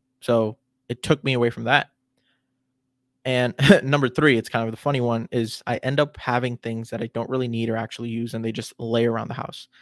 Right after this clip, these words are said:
Something that I just don't like. And I hope that the older I get, the more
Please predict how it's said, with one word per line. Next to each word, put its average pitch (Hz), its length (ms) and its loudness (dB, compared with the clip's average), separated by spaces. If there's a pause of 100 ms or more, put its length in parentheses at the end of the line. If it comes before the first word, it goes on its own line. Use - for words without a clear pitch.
(540)
Something 123 400 0
that 110 260 2 (800)
I 123 400 -4
just - 320 -6 (140)
don't 104 280 -8 (420)
like. - 400 -20 (760)
And 147 100 0
I 180 60 6
hope 143 320 4
that 113 260 0
the - 60 -8
older 127 240 4
I 117 80 4
get, 117 240 4
the 123 60 -6
more 120 440 -2